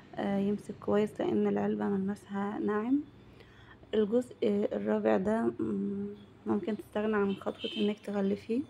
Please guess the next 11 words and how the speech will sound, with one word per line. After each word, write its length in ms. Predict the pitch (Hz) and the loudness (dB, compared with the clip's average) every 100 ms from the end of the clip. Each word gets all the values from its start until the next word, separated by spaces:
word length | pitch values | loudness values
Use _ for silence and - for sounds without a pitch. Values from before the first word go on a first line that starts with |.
| - _ - - - | -10 _ -20 -18 -4
لان 380 | 220 214 220 214 | 0 2 4 2
احنا، 500 | 208 226 214 208 208 - | 0 0 2 2 0 0
آه، 280 | 196 190 | 2 2
بن-، 680 | 196 208 196 196 190 190 202 - | 0 2 2 4 2 2 0 -2
لما 320 | 208 202 202 | 0 4 4
بنيجي 420 | 196 208 220 220 | 4 0 0 0
نحط 400 | 208 214 214 - | -2 -4 -10 -4
الغلاف، 460 | 202 196 196 196 220 - - | -4 -2 0 0 -2 -4 -2
الغلاف 440 | 196 196 196 226 330 | 0 2 0 0 -4
بتاع 240 | - 208 | -4 -2
الكتاب 440 | 208 208 - 226 | -2 -6 -4 -4